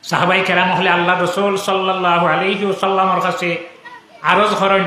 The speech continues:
"কুলনা ইয়া রাসূলুল্লাহ মান খুলাফাউ", "ইয়া রাসূলুল্লাহ, আপনার খলিফা কারা?" ই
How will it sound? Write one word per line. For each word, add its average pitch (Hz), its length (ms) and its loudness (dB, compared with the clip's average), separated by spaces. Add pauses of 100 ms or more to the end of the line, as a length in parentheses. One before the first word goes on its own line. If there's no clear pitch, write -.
"কুলনা 202 320 2
ইয়া 196 380 2
রাসূলুল্লাহ 196 680 2
মান 220 280 0
খুলাফাউ", 190 1120 2
"ইয়া 202 300 2
রাসূলুল্লাহ, 202 420 0
আপনার 196 220 0
খলিফা 180 320 -2
কারা?" 147 300 -4 (2000)
ই 190 120 -2